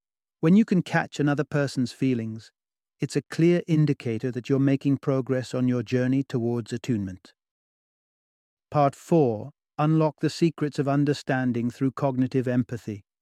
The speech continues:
Imagine two friends, Naomi and Oliver,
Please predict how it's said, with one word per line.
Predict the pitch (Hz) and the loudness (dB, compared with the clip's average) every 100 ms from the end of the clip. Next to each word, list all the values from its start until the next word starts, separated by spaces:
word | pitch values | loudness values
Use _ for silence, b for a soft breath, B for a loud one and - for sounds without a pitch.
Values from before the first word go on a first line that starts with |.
| _ _ _ _ _ _ - | _ _ _ _ _ _ 2
Imagine | 185 190 196 196 185 | 4 6 4 4 2
two | - 196 | 2 0
friends, | 165 151 123 110 123 _ - | 0 -2 -2 -4 -10 _ 0
Naomi | 170 180 190 185 175 - | 4 6 6 4 4 2
and | 143 | 0
Oliver, | 135 135 120 120 | 2 0 0 -4